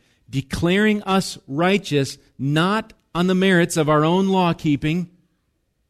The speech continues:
but solely on the merits of Jesus Christ alone. Praise the Lord.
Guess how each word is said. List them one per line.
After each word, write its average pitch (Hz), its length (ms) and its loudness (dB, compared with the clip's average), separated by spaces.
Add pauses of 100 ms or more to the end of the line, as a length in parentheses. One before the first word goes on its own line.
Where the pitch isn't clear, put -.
(800)
but 131 120 -6
solely 170 600 0
on 139 160 -6
the 123 100 -2
merits 123 840 -4
of 120 100 -10
Jesus 135 560 -6
Christ 107 580 -12
alone. 110 480 -10
Praise 185 260 -6
the 117 100 -4
Lord. 101 500 -8